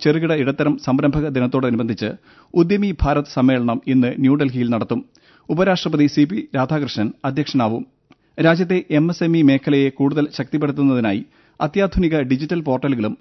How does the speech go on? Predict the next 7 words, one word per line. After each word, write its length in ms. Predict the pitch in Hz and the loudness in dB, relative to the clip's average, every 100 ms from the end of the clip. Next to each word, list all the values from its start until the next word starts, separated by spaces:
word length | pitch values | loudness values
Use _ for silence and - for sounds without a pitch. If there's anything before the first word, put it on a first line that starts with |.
| _ | _
പദ്ധതികളും 540 | 135 143 151 139 123 - | -4 0 0 2 0 -2
ഉപരാഷ്ട്രപതി 640 | 139 143 139 135 123 120 | -2 -2 -2 -6 -6 -4
ഇന്ന് 160 | 135 127 | -2 -2
ഉദ്ഘാടനം 580 | - 127 - 143 123 117 | -2 -6 -4 -4 -2 -4
ചെയ്യും. 260 | 110 104 110 _ _ _ _ _ - | -2 -4 -6 _ _ _ _ _ -2
നൂതനാശയങ്ങളെ 760 | 160 196 214 175 - 180 165 | 0 2 0 0 -2 -2 -2
പ്രോത്സാഹിപ്പിക്കുന്നതിനായി 920 | 160 147 139 156 156 151 147 127 101 | -2 -2 0 0 -2 0 2 2 0